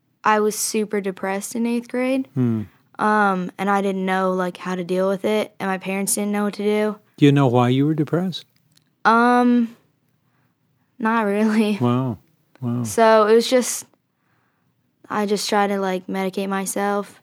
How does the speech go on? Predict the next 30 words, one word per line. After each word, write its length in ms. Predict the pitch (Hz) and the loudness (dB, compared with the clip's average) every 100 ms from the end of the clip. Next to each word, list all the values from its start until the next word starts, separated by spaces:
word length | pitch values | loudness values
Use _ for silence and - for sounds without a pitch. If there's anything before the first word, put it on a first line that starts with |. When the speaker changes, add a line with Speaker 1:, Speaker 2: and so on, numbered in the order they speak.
| - | -4
Speaker 2:
Yeah. 320 | 120 113 107 85 | -2 -2 -4 -8
Speaker 1:
And 300 | - 190 185 - | -6 -6 -6 -6
I 160 | 190 | -6
thought 280 | 185 196 190 | -2 -2 0
it 40 | |
was 120 | 190 185 | -2 -4
working. 480 | 185 185 190 190 - _ _ _ _ _ _ _ - | -6 -6 -8 -10 -14 _ _ _ _ _ _ _ 0
Speaker 2:
Didn't 220 | 139 127 | 2 4
work 200 | 123 - | 0 0
too 120 | 113 | -4
well, 140 | 107 104 | -4 -4
huh? 200 | 117 117 98 - | -6 -6 -8 -12
Speaker 1:
No. 520 | 220 190 - 220 202 175 | -10 -8 -2 0 2 2
Speaker 2:
Okay, 320 | 156 135 107 | 2 2 -2
so 220 | - 143 | 2 4
they 160 | 139 139 | 4 2
tell 280 | - 170 170 | 4 4 6
you, 380 | 165 147 139 117 - - - _ _ - | 8 6 4 0 -8 -20 -20 _ _ -6
"Okay, 180 | 139 135 | -2 0
we're 160 | 120 127 | 0 0
tired 340 | 139 139 131 | 2 4 4
of 100 | 120 | 2
this. 720 | 127 123 123 120 - - - 156 | 2 4 2 0 -4 -8 -14 -12
You 360 | 147 160 165 | -8 -2 0
know, 280 | 127 120 123 127 | 0 -4 -10 -10
you're 340 | 143 147 131 | -8 -2 2
gonna 180 | 131 123 | 2 2
go 140 | 120 | 2
to 60 | 113 | 0
Heartlight." 500 | 123 127 127 98 | 0 0 -2 -8